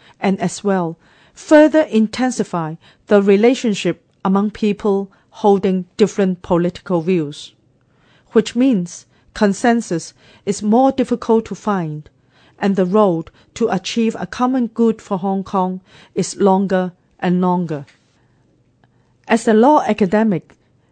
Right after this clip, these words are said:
in the past twenty years, I fully believe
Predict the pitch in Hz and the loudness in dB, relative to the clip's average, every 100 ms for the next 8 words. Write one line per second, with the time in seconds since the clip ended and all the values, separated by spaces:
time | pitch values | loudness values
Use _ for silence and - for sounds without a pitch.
0 | _ - 208 196 - 226 220 220 208 208 | _ -2 0 0 0 0 0 -2 -2 -2
1 | 190 190 156 151 - - _ _ _ _ | -2 -2 -2 -4 -14 -20 _ _ _ _
2 | _ _ _ - 220 226 269 254 247 220 | _ _ _ 0 0 4 4 4 4 0
3 | 196 208 151 - | 0 0 -2 -8